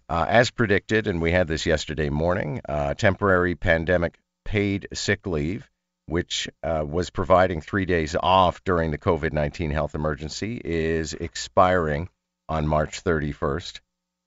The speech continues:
And, uh, the province is gonna create a new provincial park. Be very curious to find out where that is.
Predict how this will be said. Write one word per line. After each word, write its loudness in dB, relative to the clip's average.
And, 4
uh, 8
the 0
province 0
is -8
gonna 0
create 0
a -2
new 0
provincial -2
park. -4
Be -8
very -4
curious -2
to -4
find 2
out 2
where 2
that 4
is. -4